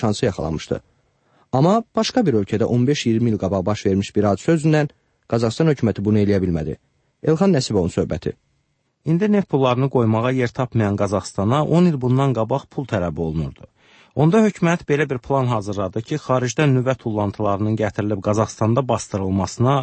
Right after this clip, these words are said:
Speaker 2: razı olsun. Bu Qazaxıstana ümumilikdə iyirmi iki milyard dollar pul gətirməli idi. Ancaq Qazaxıstanın ekologiya təşkilatları bu planın qarşısını aldılar.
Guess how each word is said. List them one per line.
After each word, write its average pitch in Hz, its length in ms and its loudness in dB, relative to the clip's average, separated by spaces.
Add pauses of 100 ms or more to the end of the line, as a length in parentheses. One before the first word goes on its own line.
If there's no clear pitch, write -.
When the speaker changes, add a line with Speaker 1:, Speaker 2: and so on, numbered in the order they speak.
Speaker 2:
razı 107 320 -2
olsun. - 340 -10 (560)
Bu 185 80 0
Qazaxıstana 175 580 0
ümumilikdə 147 480 -2
iyirmi 135 320 0
iki - 200 -6
milyard 131 400 0
dollar 131 340 0
pul 135 220 -8
gətirməli 87 580 -4
idi. - 240 -10 (460)
Ancaq 175 280 2
Qazaxıstanın 165 500 0
ekologiya 135 480 -2
təşkilatları 110 760 -4
bu 147 80 -2
planın 123 360 0
qarşısını 110 460 -2
aldılar. 90 420 -6